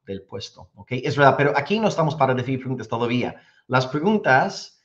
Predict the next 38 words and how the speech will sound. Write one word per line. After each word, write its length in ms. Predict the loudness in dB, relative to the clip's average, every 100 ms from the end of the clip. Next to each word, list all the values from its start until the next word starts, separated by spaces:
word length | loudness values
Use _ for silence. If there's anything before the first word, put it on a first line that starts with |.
| _
son 300 | -6 -4 0
para 200 | 2 2
la 100 | 0
segunda 300 | -2 -6 -2
parte 240 | -2 -2
de 100 | -4
la 80 | -6
sesión. 580 | -6 -8 -6 -4 -6 -8
Tenemos 280 | -8 -8 -6
aquí 120 | -4
un 60 |
invitado 380 | -2 -4 -4 -6
especial. 720 | -6 -8 -2 2 2 0 -8 _
De 60 |
nuevo, 180 | -10 -4
no 140 | -2 0
voy 180 | 0
a 60 | 0
decir 340 | -4 -8 -6
su 140 | -6 -4
nombre, 460 | -2 -2 -2 -6 -12 _ _ _ _
pero 180 | 0 0
en 40 |
la 60 | -2
segunda 280 | -2 -2
parte 320 | 0 -2 -2 -4
hoy 120 | -2
de 100 | -2
la 140 | -2
clase, 480 | -4 -6 -4 -6 -6
del 140 | -6
estudio, 760 | -8 -8 -8 -4 -2 -2 -4 -18 _
sí 400 | -8 -4 -4 -2
que 260 | -2 -2
podréis 400 | -4 -2 -2 -2
vosotros 460 | -6 -6 -6 -4 -4
lanzar 340 | -4 -2 -4
preguntas 640 | -4 -6 -4 -4 -6 -6